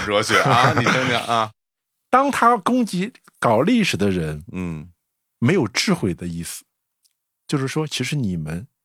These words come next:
Speaker 2: 原来搞这个行当是想追求智慧，只不过在哲学家看来呢，你们那个太 low 了，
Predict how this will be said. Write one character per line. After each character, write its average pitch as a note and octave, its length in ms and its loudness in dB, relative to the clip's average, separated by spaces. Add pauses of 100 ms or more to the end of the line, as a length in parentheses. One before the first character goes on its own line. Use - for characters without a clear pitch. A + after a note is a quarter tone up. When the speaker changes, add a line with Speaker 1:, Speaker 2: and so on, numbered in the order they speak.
Speaker 2:
原 F#2 140 -4
来 G#2 200 -4
搞 - 180 -4
这 - 100 -8
个 - 80 -8
行 - 280 -8
当 F#2+ 200 -6 (280)
是 - 180 -2
想 - 220 -6 (120)
追 A#2+ 140 -4
求 F#2 180 -10
智 - 160 -8
慧， A#2+ 100 -12 (1600)
只 A#2+ 160 -2
不 C#3 100 -6
过 G#3+ 140 2
在 E3 160 2
哲 D#3 140 -4
学 F#3+ 60 -2
家 F#3 120 -2
看 E3+ 180 -2
来 F#2+ 140 -6
呢， G#2+ 100 -6
你 G2+ 140 -6
们 G#2 100 -2
那 D#3 60 -6
个 C#3 60 -8
太 - 200 -4
low F#3+ 260 -2
了， - 80 -4